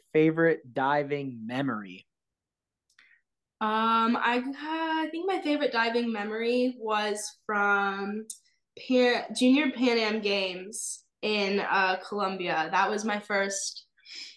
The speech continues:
Speaker 2: out of the country international junior meet. And it was my first time traveling without my club coach. Um, and just kind of getting to interact with all the different sports there and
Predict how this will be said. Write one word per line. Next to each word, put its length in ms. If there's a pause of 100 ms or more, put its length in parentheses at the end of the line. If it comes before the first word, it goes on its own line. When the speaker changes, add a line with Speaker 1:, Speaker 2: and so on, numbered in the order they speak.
(240)
Speaker 2:
out 180
of 140
the 100
country 680
international 680
junior 340
meet. 360 (180)
And 600
it 60
was 120
my 100
first 260
time 160
traveling 460
without 300
my 80
club 300
coach. 600 (640)
Um, 720 (500)
and 560 (120)
just 220
kind 180
of 160 (440)
getting 320
to 200
interact 520
with 100
all 180
the 80
different 340
sports 520
there 460 (580)
and 440